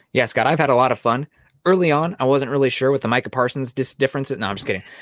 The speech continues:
Um, but, uh, no, it's been a lot of fun, and, uh,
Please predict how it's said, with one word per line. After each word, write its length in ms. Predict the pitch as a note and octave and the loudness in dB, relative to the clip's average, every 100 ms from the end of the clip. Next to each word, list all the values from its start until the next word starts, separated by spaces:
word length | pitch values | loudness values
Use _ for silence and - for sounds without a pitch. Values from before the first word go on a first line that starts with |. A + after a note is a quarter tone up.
| - - | -12 -2
Um, 300 | C#3+ C#3+ C#3+ | 0 0 0
but, 240 | D3 C#3+ | -2 0
uh, 220 | C3+ B2 | 0 0
no, 160 | - G3+ | 0 0
it's 140 | C#3 | 0
been 100 | D#3 | 2
a 60 | D3 | 2
lot 160 | C#3+ C3+ | 4 2
of 80 | |
fun, 320 | - A#2+ B2 - - _ | 0 -2 -2 -8 -20 _
and, 240 | C3 B2 A#2 | -2 0 4
uh, 280 | G#2+ G#2+ | 4 4